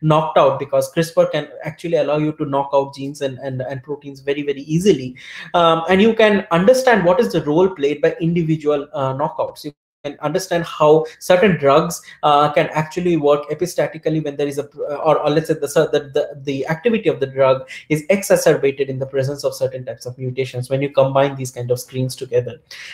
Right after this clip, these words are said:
And, and this is very commonplace nowadays, uh, to do such kind of,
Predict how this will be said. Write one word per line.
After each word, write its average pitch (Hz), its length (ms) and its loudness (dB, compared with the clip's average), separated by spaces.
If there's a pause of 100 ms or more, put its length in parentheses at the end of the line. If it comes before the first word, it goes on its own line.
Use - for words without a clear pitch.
And, 143 240 2
and 147 260 2
this 156 160 4
is 143 120 2
very 151 240 4
commonplace 131 560 0
nowadays, 120 440 -2 (120)
uh, 127 180 2
to 131 140 -6
do 127 160 -4
such 127 260 -8
kind 117 160 -10
of, 120 160 -8